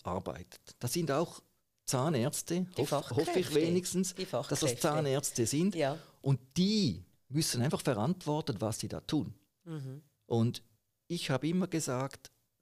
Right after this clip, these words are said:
Speaker 1: dass auf jeder Rechnung eigentlich ein Name stehen sollte.
Speaker 2: Ja.
Speaker 1: Dass der verantwortlich ist.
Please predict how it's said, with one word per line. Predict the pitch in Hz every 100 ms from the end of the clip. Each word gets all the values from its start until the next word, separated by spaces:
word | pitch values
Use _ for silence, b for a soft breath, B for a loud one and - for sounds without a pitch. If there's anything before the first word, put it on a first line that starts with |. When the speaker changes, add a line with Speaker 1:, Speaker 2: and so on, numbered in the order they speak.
| -
Speaker 1:
dass | 120 117
auf | 120
jeder | 110 160 139
Rechnung | 131 131 - 139 -
eigentlich | 113 123 120
ein | 131
Name | 123 139 156 139
stehen | - 101 101 107
sollte. | 107 - - - - - -
Speaker 2:
Ja. | 170 151 - _ _
Speaker 1:
Dass | - -
der | - 131
verantwortlich | 131 107 139 - 117 123 117
ist. | - - -